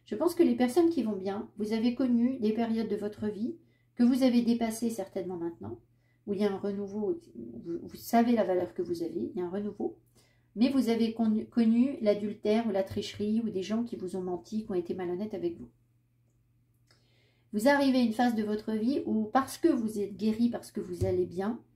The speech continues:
vous pouvez maintenant dire au diable, « Bon, écoute, euh, diable, tu es sympa, mais moi, les blessures de cœur, et cetera, c'est terminé, en fait. » D'accord ? Par contre,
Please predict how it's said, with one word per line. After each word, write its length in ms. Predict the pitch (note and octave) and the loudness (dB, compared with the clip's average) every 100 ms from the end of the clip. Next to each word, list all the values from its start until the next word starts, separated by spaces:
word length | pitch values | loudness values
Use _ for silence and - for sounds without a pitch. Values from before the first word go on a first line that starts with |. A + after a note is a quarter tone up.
| _ _ _ _ | _ _ _ _
vous 80 | A#3+ | 2
pouvez 280 | C4 C4 C4 | 4 4 4
maintenant 360 | B3 A#3+ A#3+ | 2 4 4
dire 180 | A3+ G3+ | 4 0
au 80 | F#3+ | 0
diable, « 460 | F3+ A3 C#4+ F#3 - _ _ _ G3 | 2 2 4 0 -4 _ _ _ -4
Bon, 160 | G#3+ | 0
écoute, 400 | A#3 A#3 B3 A#3 | 0 2 0 2
euh, 200 | F3+ E3+ | 2 2
diable, 380 | E3+ G3+ F#3+ E3+ | 2 0 2 -2
tu 120 | F3+ | 0
es 40 | F3+ | -2
sympa, 460 | G3 F3 A3 C4+ | 0 -2 0 2
mais 140 | B3 G#3 | 2 0
moi, 240 | G#3 G#3+ | 2 0
les 120 | G3 | 0
blessures 380 | G3+ A3 A3 G#3+ | 0 -2 -2 -4
de 120 | G3 | -4
cœur, 340 | G#3+ - G#3+ G3 | -2 0 0 -2
et 80 | F3+ | -4
cetera, 420 | F3+ - - B3 | -4 -2 -2 -2
c'est 160 | - | -4
terminé, 540 | - G#3+ F#3+ G3 F#3 E3 | -4 -4 -4 -4 -4 -4
en 80 | - | -6
fait. » 240 | F3+ E3+ _ _ _ | -12 -14 _ _ _
D'accord ? 320 | A#3 - A3 - _ _ _ _ | -18 -14 -14 -16 _ _ _ _
Par 200 | F#3+ - | -10 -6
contre, 460 | - E4 E4+ - | 4 4 4 0